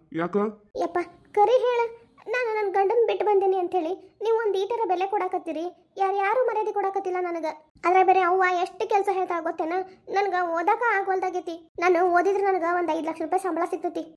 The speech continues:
Speaker 1: ನೋಡ್ವಾ, ನೀನು ಓದ್ತೀವೋ ಬಿಡ್ತೀವೋ ನನಗೆ ಗೊತ್ತಿಲ್ಲ. ನೀ ಮನ್ಯಾಗ ಇರೋ ಅಷ್ಟು ಸಹ ನಿಮ್ಮ ಅವ್ಗೆ ಸಹಾಯ ಮಾಡಂತ ಕೇಳ್ಕೊಂತೀನಿ. ಯಾಕಂದ್ರೆ ಆಕಿಗೂ ನೀಗಂಗಿಲ್ಲ, ವಯಸ್ಸಾಗೈತಿ.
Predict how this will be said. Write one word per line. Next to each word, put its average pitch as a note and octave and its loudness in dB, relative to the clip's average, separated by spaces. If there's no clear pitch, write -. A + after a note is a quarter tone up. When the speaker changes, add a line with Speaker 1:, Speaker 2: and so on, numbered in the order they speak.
Speaker 1:
ನೋಡ್ವಾ, C#3 0
ನೀನು E3+ 2
ಓದ್ತೀವೋ F#3+ 0
ಬಿಡ್ತೀವೋ E3 -4
ನನಗೆ D3+ -2
ಗೊತ್ತಿಲ್ಲ. C#3 0
ನೀ F#3+ 2
ಮನ್ಯಾಗ F#3 0
ಇರೋ F3 -2
ಅಷ್ಟು F3 -8
ಸಹ D#3+ -6
ನಿಮ್ಮ D#3+ -2
ಅವ್ಗೆ D#3+ -2
ಸಹಾಯ D#3 -4
ಮಾಡಂತ D#3 -2
ಕೇಳ್ಕೊಂತೀನಿ. D#3 -2
ಯಾಕಂದ್ರೆ D#3 0
ಆಕಿಗೂ D#3 0
ನೀಗಂಗಿಲ್ಲ, D#3+ 0
ವಯಸ್ಸಾಗೈತಿ. D3+ -6